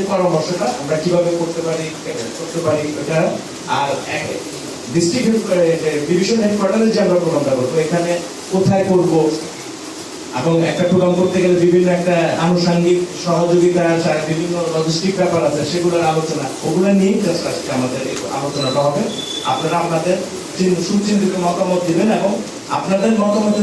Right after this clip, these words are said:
পর আমরা আলোচনা করে এই জিনিসটা আজকে ফাইনাল করবো। শুধু তারিখটা, তারিখটা আমরা হয়তো এখানে আলোচনা হবে, আমরা ঢাকায় আমাদের তারিখটা দেবো, তারিখটা,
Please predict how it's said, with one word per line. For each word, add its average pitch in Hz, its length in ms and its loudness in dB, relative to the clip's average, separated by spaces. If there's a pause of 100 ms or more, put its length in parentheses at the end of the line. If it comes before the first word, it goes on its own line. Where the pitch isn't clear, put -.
পর - 80 2
আমরা 175 380 -4
আলোচনা 170 380 2
করে 160 360 0
এই - 60 -2
জিনিসটা 151 320 -2
আজকে 196 460 0 (280)
ফাইনাল 180 280 2 (100)
করবো। 220 200 2
শুধু 214 240 0 (100)
তারিখটা, 202 520 0 (1080)
তারিখটা 180 640 0
আমরা 170 300 0 (640)
হয়তো 196 200 0
এখানে 208 260 0
আলোচনা 220 420 -2
হবে, 240 100 2
আমরা 208 200 0
ঢাকায় 170 280 0
আমাদের 175 280 0
তারিখটা 147 380 -2
দেবো, 123 260 0
তারিখটা, 175 520 0